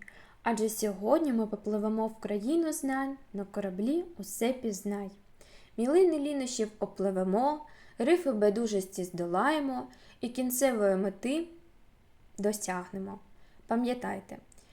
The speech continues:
що шлях у країну знань пролягає через гори наполегливої праці, а знання лише тоді ціняться, коли здобуваються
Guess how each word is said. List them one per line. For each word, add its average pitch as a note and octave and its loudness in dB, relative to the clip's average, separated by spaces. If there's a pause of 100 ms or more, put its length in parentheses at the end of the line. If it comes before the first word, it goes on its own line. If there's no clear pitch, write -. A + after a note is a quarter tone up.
(220)
що - -2
шлях C4+ 2
у B3+ 0
країну A3+ 0
знань B3 0
пролягає A#3 0
через A3 -4
гори C#4 4
наполегливої G#3 2
праці, F#3+ -4 (680)
а G#3+ 4
знання A#3 2
лише A3+ 0
тоді G3+ 0
ціняться, C#4+ -4 (320)
коли G3+ 2
здобуваються G3 2